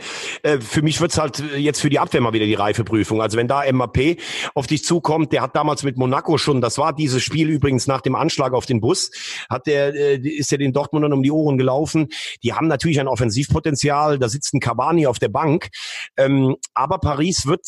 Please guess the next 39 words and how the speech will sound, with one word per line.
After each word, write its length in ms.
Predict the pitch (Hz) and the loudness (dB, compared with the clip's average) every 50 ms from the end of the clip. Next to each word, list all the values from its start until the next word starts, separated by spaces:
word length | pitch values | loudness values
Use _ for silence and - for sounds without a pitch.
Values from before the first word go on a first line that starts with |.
| - - - | -8 -6 -2
in 100 | 143 143 | -2 -2
der 120 | 139 113 | 0 0
heimischen 360 | 135 151 175 151 - - 143 | 0 0 0 0 0 0 -2
Liga 220 | 143 175 170 165 156 | 0 0 0 0 0
natürlich 400 | 147 135 - 160 160 139 - - | 0 -2 -2 -2 -2 -2 -2 0
eigentlich 320 | 120 135 165 175 - - | 2 2 2 2 0 -2
zu 140 | - - 123 | -4 -4 -2
selten 500 | 107 131 135 151 156 - - 160 151 143 | 0 0 2 0 0 0 0 2 2 2
gefordert. 640 | 123 110 - - 131 131 151 175 220 254 247 - - - - - - - - - - - _ | 0 -2 -2 0 0 0 2 2 0 0 -2 -4 -8 -10 -12 -14 -14 -14 -14 -14 -16 -8 _
Und, 320 | - 143 143 143 131 110 147 | 0 2 2 2 0 0 0
äh, 420 | 143 135 131 131 131 127 127 123 | 2 4 4 4 2 0 0 0
wenn, 240 | 131 131 127 127 123 | 2 2 4 4 4
wenn 240 | 127 127 123 120 107 | 2 2 2 2 2
Dortmunds 420 | 131 151 170 - 180 185 185 - | 0 0 0 2 2 2 2 2
Offensive 500 | - 170 - 160 165 135 165 180 156 170 | 0 0 2 0 0 2 0 0 2 2
ins 220 | 170 156 131 - | 2 2 2 0
Rennen 240 | 147 147 160 170 165 | 0 2 4 2 2
kommt, 400 | - - 151 165 165 151 - - - - - - - - - _ | 2 2 0 2 0 0 -2 -4 -10 -12 -14 -16 -16 -16 -8 _
ähm, 240 | - 139 139 139 147 | 0 2 2 2 0
ist 160 | - 143 - - | 0 -2 -2 0
das 120 | 143 139 | 0 2
natürlich 400 | 135 123 - 151 139 127 - - | 0 0 0 0 0 0 2 2
auch 160 | 143 165 139 | 0 0 0
Wahnsinn. 360 | 131 110 113 120 117 131 143 | 0 0 0 2 2 2 0
Also 160 | 151 135 117 127 | 0 0 0 0
das 140 | 127 117 | 0 0
ist 160 | 127 151 - - | 0 -2 -2 0
für 80 | 147 | 2
mich 260 | 139 139 151 - - | 2 2 2 0 -4
von, 280 | - - - - 131 - | -8 -6 -4 -4 -4 -2
von 140 | - 135 127 | 0 0 0
der 100 | 120 113 | 0 0
Attraktivität, 760 | 120 - 131 120 - - 127 120 110 - - 190 208 180 - | -2 -2 -4 -4 -6 -6 -6 -6 -4 0 0 2 2 0 -2
wie 80 | - 117 | -2 -2
beide 240 | 127 135 143 131 | 0 0 2 0
Fußball 360 | 117 - 185 190 - - 127 - | 0 -2 -4 -4 -2 -2 -2 -4
spielen, 320 | - - 120 131 160 156 | -4 -6 -2 0 0 2
eigentlich 600 | - 143 143 139 120 - - - - - - - _ _ - | 2 2 0 0 -2 -4 -8 -14 -18 -18 -18 -20 _ _ 2
der, 280 | 143 147 156 160 156 | 2 4 4 2 0